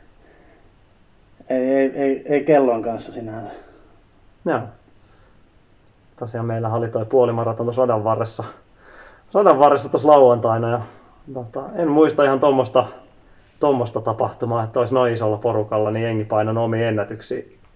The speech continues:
Speaker 2: ennätyksiä tauluun kyllä, että oliko siinä, no Järvenpää Jarkkohan se voitti, voitti vähän jäi kauden kärkituloksesta ja mulla oli kuusikymmentäkahdeksan kaksikymmentäkahdeksan itellä, itellä, mikä nyt on yksi parhaita, parhaista, mitä itse on Suomessa juossut, mut sen jälkeen niin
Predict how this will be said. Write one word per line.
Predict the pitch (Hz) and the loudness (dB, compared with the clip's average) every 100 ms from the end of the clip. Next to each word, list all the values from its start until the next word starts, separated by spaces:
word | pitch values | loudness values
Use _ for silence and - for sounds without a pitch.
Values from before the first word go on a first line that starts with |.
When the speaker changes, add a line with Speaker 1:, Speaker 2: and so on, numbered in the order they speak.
| _ - | _ -10
Speaker 2:
ennätyksiä | 143 113 113 107 117 | -6 -6 -8 -10 -8
tauluun | 113 120 107 104 - | -2 0 0 -2 -8
kyllä, | - - - 113 | -10 -10 -10 -12
että | - 131 - _ _ - - _ _ _ _ _ | -14 -20 -20 _ _ -20 -20 _ _ _ _ _
oliko | 123 107 | -10 -6
siinä, | 127 117 110 - - | -4 -4 -8 -14 -4
no | 135 110 - | -4 -4 -6
Järvenpää | 139 139 127 135 | -2 0 4 6
Jarkkohan | 139 123 131 131 | 6 4 -2 -2
se | 135 | 2
voitti, | 143 120 135 - - _ _ - _ _ _ - | 2 4 0 -4 -12 _ _ -20 _ _ _ 0
voitti | 135 123 123 | 2 2 0
vähän | 135 123 113 | 0 2 2
jäi | 113 | 2
kauden | 113 120 113 107 | 4 2 2 0
kärkituloksesta | 120 107 104 107 101 - 104 - 113 | 0 0 -4 -4 -6 -8 -16 -8 -6
ja | 107 - _ _ _ _ _ | -6 -8 _ _ _ _ _
mulla | 127 120 110 | -12 -6 -6
oli | 113 | -4
kuusikymmentäkahdeksan | 113 117 - - 113 113 113 | -4 -4 -6 -6 -4 -4 -8
kaksikymmentäkahdeksan | 110 113 - 131 113 107 113 117 | -6 -6 -4 -2 -2 -4 -4 -4
itellä, | 117 104 101 - _ _ _ _ _ _ _ | -4 -4 -4 -8 _ _ _ _ _ _ _
itellä, | 127 120 107 101 | -8 -4 -4 -4
mikä | 104 104 | -6 -6
nyt | 110 120 | -6 -6
on | 117 | -6
yksi | 113 - - - _ - | -8 -16 -20 -20 _ 2
parhaita, | 156 131 135 147 | 2 4 0 0
parhaista, | - 147 135 139 | 2 2 0 -2
mitä | 139 | 0
itse | 143 139 | 2 4
on | 127 | 2
Suomessa | 117 131 120 113 | 4 2 2 -2
juossut, | 117 113 123 | -4 -4 -4
mut | 135 | 0
sen | 175 160 | 6 8
jälkeen | 127 117 127 120 | 6 4 2 4
niin | 131 - | 0 -4